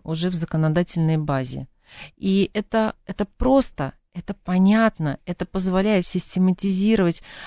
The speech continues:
а, и упростить земельные отношения даже, а, в городе. Потому что сейчас, а, вот вы посмотрите на районы, которые застраивались двадцать лет назад. Вроде бы дома и неплохо стоят,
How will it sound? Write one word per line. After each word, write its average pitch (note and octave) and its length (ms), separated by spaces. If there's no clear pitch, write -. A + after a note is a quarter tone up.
а, D#3+ 680
и F3+ 220
упростить F#3+ 580
земельные F3 520
отношения F3 680
даже, D3 460
а, C#3+ 500
в D3+ 140
городе. D3+ 560
Потому E3+ 300
что - 180
сейчас, B3 540
а, D#3 340
вот E3+ 280
вы E3+ 80
посмотрите F#3 640
на D#3+ 120
районы, E3 400
которые D#3 360
застраивались D3+ 600
двадцать C#3 440
лет C#3 160
назад. C#3 340
Вроде G#3 260
бы G3 120
дома E3+ 420
и F3 100
неплохо E3+ 420
стоят, E3+ 560